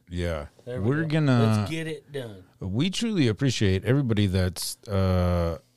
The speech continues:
Speaker 1: tuned in to the live show or the live show.
Speaker 2: Right?
Speaker 1: Uh,
Speaker 2: Hell yeah.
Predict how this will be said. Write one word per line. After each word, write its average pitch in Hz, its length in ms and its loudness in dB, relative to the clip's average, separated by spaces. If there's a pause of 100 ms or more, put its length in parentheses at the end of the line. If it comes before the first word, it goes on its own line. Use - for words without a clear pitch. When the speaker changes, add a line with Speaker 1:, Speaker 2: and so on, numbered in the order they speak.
(160)
Speaker 1:
tuned 151 340 4
in 151 260 4
to 107 120 2
the 92 100 2
live 151 400 0
show 90 540 -2 (320)
or 92 260 -2 (180)
the 214 180 0
live 82 340 -2
show. 87 320 0 (680)
Speaker 2:
Right? 120 220 -10
Speaker 1:
Uh, 82 520 2
Speaker 2:
Hell 147 160 -8
yeah. 151 200 -10